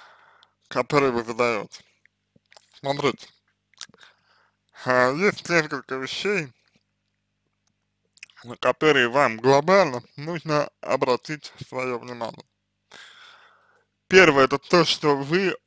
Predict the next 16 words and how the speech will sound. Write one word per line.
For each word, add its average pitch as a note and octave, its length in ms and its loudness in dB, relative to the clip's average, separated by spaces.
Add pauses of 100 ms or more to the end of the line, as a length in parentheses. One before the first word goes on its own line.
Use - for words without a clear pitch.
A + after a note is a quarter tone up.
о-, - 200 -16 (120)
остро F3 680 2
нуждаетесь C#3 920 -4
в C3 140 -16
людях, C3+ 520 -12 (380)
то - 80 -10
есть A#2 220 -6
без C3+ 340 0
людей C#3 480 -8
вам A#2+ 380 -2
плохо. B2 400 -4 (1120)
Здесь F3 380 0
можно E3 320 -6
вести D#3 400 -6
речь C#3 320 -6 (100)
о C#3+ 320 4